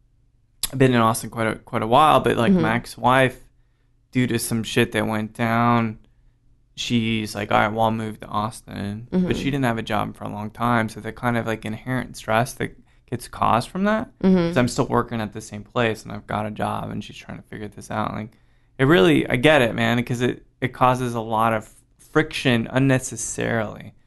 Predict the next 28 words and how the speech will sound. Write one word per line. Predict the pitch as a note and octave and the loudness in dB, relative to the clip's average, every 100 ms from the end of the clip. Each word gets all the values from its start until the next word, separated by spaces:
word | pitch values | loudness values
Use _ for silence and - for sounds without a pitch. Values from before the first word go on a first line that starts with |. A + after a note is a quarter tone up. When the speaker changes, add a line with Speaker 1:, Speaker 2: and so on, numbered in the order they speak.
| _ - | _ 2
Speaker 1:
Even | F3+ G3+ | 6 8
if | E3+ C#3 | 8 6
it | B2+ | 6
didn't | C#3+ B2+ | 4 2
matter | A#2 G#2 G#2+ | 0 0 -2
to | C3 | 0
me | D3+ E3+ F3+ _ _ | -2 -6 -10 _ _
Speaker 2:
Yeah. | - D3+ | 0 2
Speaker 1:
that | F3 | 2
she | - | 2
didn't | D3 C#3 | 2 4
have | C3 | 4
a | |
job, | B2+ A2+ G2 A2+ D3 - | 0 -2 0 -2 -4 -10
she, | - - C3+ | -14 -10 -8
it | - B2 | -6 -4
mattered | A2+ G#2 G2 G2 | -2 -4 -6 -14
to | |
her. | F#2+ - G2+ - _ _ _ - | -18 -20 -20 -20 _ _ _ -6
Speaker 2:
Yeah. | D3+ C#3 | -2 -2
Speaker 1:
And | F#2 | -4
so | - | -6
then, | A2+ A#2 | -4 -4
like, | A2 G#2 G2+ - A2+ | -2 -4 -6 -20 -16
we, | A#2 A2+ - | -14 -14 -16
you | C#3 | -14
fight | - G#2+ G2 A2 | -6 -6 -6 -14
more. | G2 - | -20 -20